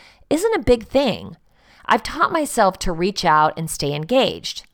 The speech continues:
But I'm also in management, which dictates a lot of my interactions.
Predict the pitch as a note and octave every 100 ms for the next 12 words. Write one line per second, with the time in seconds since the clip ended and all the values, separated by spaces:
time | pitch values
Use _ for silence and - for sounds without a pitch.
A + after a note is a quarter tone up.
0 | _ _ _ _ - D#4 E3+ D3 - A#3
1 | C4 E4 - F#4+ C#4+ A3+ D4 G#3 - B2+
2 | A2+ - G3 G3 - C4+ C#4+ - A3 G3+
3 | F#3+ D#3+ D#3+ F3 G#3 E3+ E3 E3 D#3+ F3+
4 | G#3+ A#3 - C3+ B1 - -